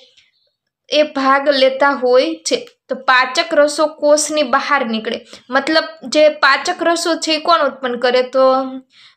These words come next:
જે બોડી છે, જે શરીર છે એની અંદર જે કોષ છે એ શું કરતા હશે? જુદા જુદા પાચક રસો ઉત્પન્ન કરતા હશે.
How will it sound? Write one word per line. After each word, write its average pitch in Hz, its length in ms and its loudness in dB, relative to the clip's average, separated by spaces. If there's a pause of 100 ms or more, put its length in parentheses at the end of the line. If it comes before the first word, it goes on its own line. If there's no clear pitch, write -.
જે 269 420 4
બોડી 269 500 0
છે, 240 220 -4 (400)
જે 277 180 2 (320)
શરીર 294 300 2
છે 277 180 2
એની 269 160 2
અંદર 269 240 0
જે 269 160 -2
કોષ 320 580 -4
છે 233 360 -4 (260)
એ 285 120 0
શું 302 220 -2
કરતા 294 360 2
હશે? 269 360 -2 (160)
જુદા 277 220 2
જુદા 277 300 0
પાચક 262 520 -2
રસો 254 360 0
ઉત્પન્ન 247 400 -4
કરતા 240 600 -6
હશે. 269 260 -8